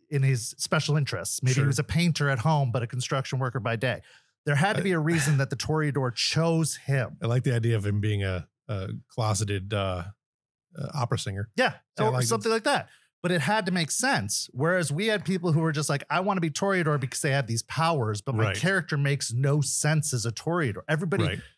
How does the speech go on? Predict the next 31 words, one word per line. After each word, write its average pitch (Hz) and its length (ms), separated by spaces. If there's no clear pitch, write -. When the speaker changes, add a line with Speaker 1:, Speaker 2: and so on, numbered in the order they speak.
Speaker 1:
a 160 60
lot 190 260
of 208 80
players 190 340
wanted 165 240
to 143 60
go 147 380
against 135 580
type, 131 400
to 131 100
be 139 220
the 135 120
unique 131 560
and 131 180
the 123 120
individual. 123 680
Speaker 2:
Right, 123 140
which 180 140
is 180 80
something 185 200
you 147 120
face 127 280
in 123 60
really 113 240
every 110 260
campaign, 104 360
Speaker 1:
Every - 160
Speaker 2:
every, 143 180
Speaker 1:
game. 170 100
Speaker 2:
every 135 140
game. 104 140